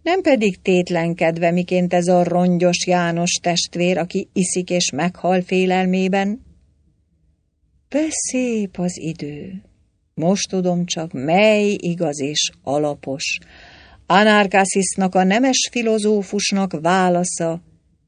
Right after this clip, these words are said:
ki is megkérdeztetvén, hogy melyik hajót tartja legbiztonságosabbnak,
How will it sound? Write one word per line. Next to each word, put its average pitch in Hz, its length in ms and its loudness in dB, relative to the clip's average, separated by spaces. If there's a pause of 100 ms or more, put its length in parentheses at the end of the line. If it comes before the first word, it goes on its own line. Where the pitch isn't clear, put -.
(600)
ki 147 320 -6
is 147 240 -2
megkérdeztetvén, 208 1500 -4
hogy 156 240 -4
melyik 311 460 0
hajót 226 500 -2 (120)
tartja 156 440 -6
legbiztonságosabbnak, 208 1700 -4